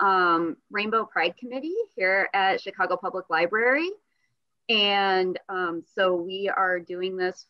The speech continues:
for, um, part of our Pride Month programming. And so a natural place to start is, you know, kind of to, to talk about, um, some of your,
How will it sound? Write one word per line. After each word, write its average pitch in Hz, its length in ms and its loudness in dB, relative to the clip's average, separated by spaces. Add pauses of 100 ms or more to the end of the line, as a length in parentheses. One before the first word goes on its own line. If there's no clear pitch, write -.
for, 175 680 2
um, 170 320 -6
part 170 180 0
of 165 100 -6
our 156 180 -2 (160)
Pride 139 220 0
Month 185 240 -4
programming. 381 580 -8 (920)
And 220 200 -2
so 247 720 4 (300)
a 233 140 2
natural 226 500 0
place 302 320 0 (100)
to 226 100 -12 (240)
start 196 520 2
is, 190 580 0 (280)
you 208 120 -4
know, 190 300 2 (420)
kind 220 180 -4
of 214 120 0
to, 185 240 2 (160)
to 196 120 -2
talk - 380 -4
about, 202 580 0
um, 185 440 0 (120)
some 214 160 -2
of 233 160 -4
your, 202 800 -2